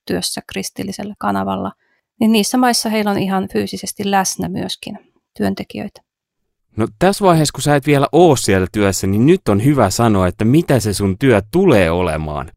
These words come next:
Speaker 2: Niin mitä se ihan niinku käytännössä tulee olemaan siellä, kun sä oot paikan päällä?
Speaker 1: No ensimmäinen asia, josta henkilöstöjohtaja si-, sieltä sanoi, niin kiireellisin on se, että, että he nostaa omasta joukosta johtajia,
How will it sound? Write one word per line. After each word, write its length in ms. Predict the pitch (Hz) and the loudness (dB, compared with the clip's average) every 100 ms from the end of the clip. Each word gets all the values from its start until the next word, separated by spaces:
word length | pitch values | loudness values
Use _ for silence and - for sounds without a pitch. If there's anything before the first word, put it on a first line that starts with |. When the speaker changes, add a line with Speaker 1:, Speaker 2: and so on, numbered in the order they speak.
| _ _ _ | _ _ _
Speaker 2:
Niin 100 | 113 | 0
mitä 280 | 127 208 208 | 2 2 0
se 140 | 170 147 | 0 0
ihan 200 | 139 139 | 0 -2
niinku 300 | 135 - 120 | -2 -6 -4
käytännössä 720 | 151 165 151 117 98 95 - 85 | 0 2 2 2 2 0 -4 -8
tulee 240 | 95 92 90 | -2 0 2
olemaan 500 | 98 95 80 76 73 | 2 2 0 -4 -4
siellä, 320 | 90 80 65 - - | -4 -4 -6 -12 -12
kun 80 | 90 | -6
sä 80 | |
oot 100 | 80 - | -6 -2
paikan 360 | 87 78 71 | -2 -2 -6
päällä? 300 | 67 50 - - _ _ _ _ _ _ - | -10 -12 -12 -16 _ _ _ _ _ _ 0
Speaker 1:
No 180 | 240 240 | 4 4
ensimmäinen 540 | 240 269 311 294 247 - | 4 4 6 4 4 2
asia, 320 | 220 226 208 | 0 0 0
josta 420 | 196 190 - 196 - - - | -2 -4 -4 -4 -4 -18 -6
henkilöstöjohtaja 920 | 226 214 208 196 196 196 - - 196 202 | -4 -2 -2 -2 -4 -4 -6 -6 -4 -4
si-, 260 | - 202 240 | -4 -6 -6
sieltä 360 | - 208 202 196 | -4 -4 -4 -6
sanoi, 340 | 208 208 202 | -2 -2 0
niin 260 | 208 202 214 | 0 -2 -2
kiireellisin 640 | 233 254 240 202 196 190 | 0 2 2 2 -2 -4
on 140 | 190 190 | -4 -4
se, 200 | 202 202 | -2 -4
että, 300 | - - 190 _ _ _ - | -6 -8 -8 _ _ _ -6
että 280 | 208 - | -4 0
he 120 | 202 214 | 2 2
nostaa 440 | 214 - 226 208 | 2 0 0 2
omasta 420 | 233 226 202 - | 2 2 -2 -4
joukosta 640 | 190 196 196 - - - - - - | -2 -2 -2 -4 -8 -10 -14 -14 -4
johtajia, 600 | 208 - - 185 196 | -4 -4 -8 -8 -6